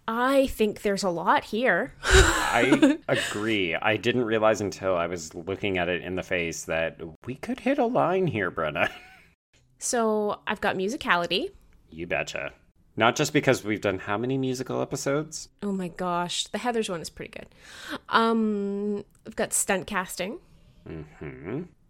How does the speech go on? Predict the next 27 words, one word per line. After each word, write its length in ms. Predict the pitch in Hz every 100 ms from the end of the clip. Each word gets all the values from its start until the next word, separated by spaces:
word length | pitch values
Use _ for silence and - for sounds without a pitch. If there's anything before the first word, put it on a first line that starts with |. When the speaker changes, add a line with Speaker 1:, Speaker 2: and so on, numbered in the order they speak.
| -
Speaker 1:
Vancouver. 680 | 190 185 - 208 175 196 - _ _ -
Speaker 2:
Oh, 160 | -
for 360 | - - - 78
sure, 260 | - 90 87
for 160 | 85
sure. 320 | - - 160 147
Speaker 1:
So 220 | - 196
much 220 | 170 -
Vancouver. 580 | 170 180 170 - 233 294 _ _ _ _ -
Mediocre 540 | 202 185 185 190 233
white 240 | 190 175
boys. 580 | - 175 190 339 - - - -
Speaker 2:
Yeah. 680 | 143 143 - 69 69 71 73 - _ _ _
No, 220 | 101 92 -
Archie. 580 | 135 143 - 156 147 - _
Speaker 1:
Acerbic 560 | 220 - 226 214 262 262
wit. 400 | 180 - - - _ _ _ _
Speaker 2:
Yeah, 160 | 302 311 - -
okay. 200 | 190 110 - _ -
Speaker 1:
For 120 | - -
Cheryl 360 | - 156 156
and 100 | 160
basically 320 | 160 - -
exclusively 460 | 165 - - 170 -
Speaker 2:
Yeah, 160 | 62 65
Speaker 1:
for 0 |
Cheryl. 280 | 73 95